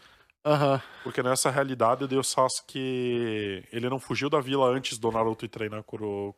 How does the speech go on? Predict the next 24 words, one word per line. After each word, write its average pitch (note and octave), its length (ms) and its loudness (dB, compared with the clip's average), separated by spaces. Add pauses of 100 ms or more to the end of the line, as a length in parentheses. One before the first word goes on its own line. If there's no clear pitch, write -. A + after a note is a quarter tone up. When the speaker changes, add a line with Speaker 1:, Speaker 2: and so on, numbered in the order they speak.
Speaker 2:
com G#2 400 -10
o G2+ 80 -6
Jiraiya. G2 480 -8 (420)
Speaker 1:
Sim. C#3+ 160 -2
Speaker 2:
O A#2 60 0
Naruto A2+ 340 2
foi D3 280 2
treinar D3 400 -2
com - 100 -8
o C#3+ 40 -2
Jiraiya B2+ 560 -2 (640)
e B2 80 0
o B2+ 60 2
Sasuke, - 580 0
ele D3+ 120 -4
foi, C#3 720 -4
tipo, D3 540 -2
por C#3+ 200 -6
uma C#3+ 160 0
missão C3+ 540 -2
do C3+ 100 -2
Clown B2+ 220 -2
Uchiha A#2+ 560 -2
lá A2 340 0